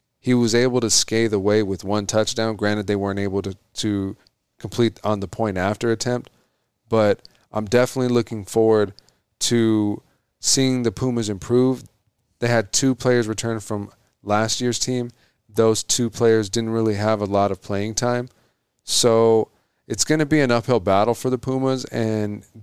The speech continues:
all they gotta do is just keep their heads high and stay a competitive team. If, if, if they can believe in themselves, they'll be able to be a, a,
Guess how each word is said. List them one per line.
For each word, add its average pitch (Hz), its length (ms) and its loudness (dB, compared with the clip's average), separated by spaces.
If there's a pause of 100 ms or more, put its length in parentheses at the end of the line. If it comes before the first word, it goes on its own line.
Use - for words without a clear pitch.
(180)
all 123 160 4
they 131 100 2
gotta 127 220 4
do 123 220 2
is 110 100 2
just 101 160 -2
keep 120 220 -2
their 113 140 4
heads 113 200 2
high 117 200 2
and 107 380 -4
stay 117 360 2
a 107 80 0
competitive 101 520 -2
team. 107 220 -6
If, 92 220 -10 (180)
if, 117 160 0 (160)
if 117 140 -4
they 131 100 4
can 151 160 -2
believe 127 240 2
in 135 80 -2
themselves, 135 500 0 (420)
they'll 120 160 4
be 127 160 4
able 110 180 2
to 104 80 0
be 104 420 0
a, 107 100 -2 (160)
a, 113 120 0